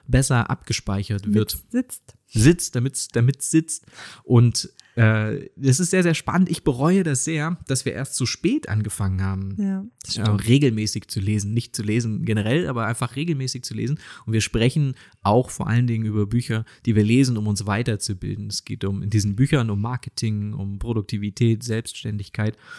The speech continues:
Speaker 1: Äh, eines dieser Bücher ist eben, äh, Mehr Zeit und der, der YouTube-Kanal, aber auch das Buch Mehr Zeit ist verlinkt in der, in der Folgenbeschreibung. Und, äh, ja, ich würd sagen, lass uns mal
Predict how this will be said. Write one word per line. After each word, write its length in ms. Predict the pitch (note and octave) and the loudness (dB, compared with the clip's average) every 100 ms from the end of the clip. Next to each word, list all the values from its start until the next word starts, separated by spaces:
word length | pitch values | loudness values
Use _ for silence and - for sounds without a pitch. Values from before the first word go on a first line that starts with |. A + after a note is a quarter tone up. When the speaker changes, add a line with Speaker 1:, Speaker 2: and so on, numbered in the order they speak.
| - - - - | -18 -20 -18 0
Speaker 1:
Äh, 40 | |
eines 440 | G2 G2+ B2 A3 - | 2 6 6 4 2
dieser 200 | F#3+ D#3+ | 0 0
Bücher 320 | D#3+ E3 C#3+ | 0 -2 -2
ist 140 | C3 | -4
eben, 400 | - C#3 C3+ B2 - - | -6 -4 -4 -6 -10 -4
äh, 160 | A#2+ | -2
Mehr 420 | A2+ A2 B2 C3+ - | 0 2 4 2 0
Zeit 380 | C#3+ D#3+ F3 - - _ | -2 -2 -4 -10 -20 _
und 500 | - A#2 A2 - - | -2 0 0 -2 -8
der, 400 | A2 A#2 G#2 G#2 | -2 2 2 0
der 180 | - G2+ | -4 -4
YouTube-Kanal, 1000 | A2+ G#3+ A3 G3+ - E3 D#3 D3 D3 C#3 | 0 0 -2 -6 -2 0 2 0 -2 -2
aber 200 | C3 A2+ A#2+ | -2 -2 -2
auch 140 | - | -4
das 200 | - G2+ | -4 -4
Buch 320 | - F3 - | 0 0 0
Mehr 260 | A#2 A2+ G#2+ | 0 0 0
Zeit 480 | - B2 B2+ - - | -2 -2 -2 -6 -12
ist 260 | - G#2+ - | -10 -8 -6
verlinkt 540 | - G#2 A2 A2+ - | 0 2 2 -2 -6
in 140 | - G#2+ | -8 -6
der, 180 | G2+ G2+ | -4 -4
in 60 | |
der 100 | G2+ | -6
Folgenbeschreibung. 880 | G2+ D3 C#3+ C#3 A#2+ - A2+ A2 A2 - - - _ _ - | -2 0 0 -2 -6 -4 -6 -6 -8 -12 -20 -20 _ _ -2
Und, 640 | A2 G#2+ G2+ G2+ - - - | 0 2 0 -4 -8 -14 -6
äh, 340 | G2+ F#2+ F#2 F#2+ | -2 -2 -2 2
ja, 260 | D#3 A3 - | 4 2 -2
ich 180 | - - | 0 4
würd 140 | A2+ | 4
sagen, 220 | B2+ C#3+ | 4 4
lass 140 | D#3 G3 | 2 0
uns 140 | G#3 | -2
mal 140 | F#3+ | -4